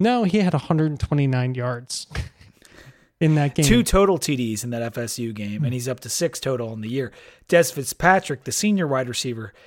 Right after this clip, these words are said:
Speaker 2: he's a little bit of the bigger target, six two, two ten, seventeen receptions for him on the year, two eighty-five and a touchdown. And then you got Ford, you got Smith, who's averaging <laughs> twenty-one yards a catch, and Smith.
Speaker 1: Yep.
Speaker 2: Um, and then the,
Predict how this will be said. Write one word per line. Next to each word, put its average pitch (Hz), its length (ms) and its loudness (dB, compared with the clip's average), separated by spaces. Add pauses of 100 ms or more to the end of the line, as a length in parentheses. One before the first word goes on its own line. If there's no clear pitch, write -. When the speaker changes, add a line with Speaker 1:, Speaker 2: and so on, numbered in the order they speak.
(140)
Speaker 2:
he's 226 240 2
a 185 60 4
little 160 180 4
bit 139 100 -2
of 117 140 -4
the 117 60 -4
bigger 143 260 2
target, 151 360 0
six - 300 -4
two, 151 260 0
two 156 240 -2
ten, 147 420 -2 (380)
seventeen 175 520 2
receptions 143 520 -2
for 120 140 -10
him 143 260 -2
on 135 120 -2
the 123 80 -4
year, 117 220 -4
two 151 200 -2
eighty-five 120 440 -2
and 113 60 -8
a 104 40 -10
touchdown. 120 640 -6 (560)
And 135 140 -4
then 156 100 0
you 147 80 0
got 131 160 0
Ford, 175 600 2 (200)
you 123 120 -6
got 110 220 -8
Smith, 175 680 0
who's 131 220 -4
averaging 135 360 2
<laughs> - 20 -4
twenty-one 147 500 0
yards 131 320 -2
a 123 40 -10
catch, 127 380 -6
and 110 120 -12
Smith. 131 220 -10 (140)
Speaker 1:
Yep. 143 140 -2 (340)
Speaker 2:
Um, 127 420 -2 (220)
and 175 120 2
then 175 140 0
the, 156 180 4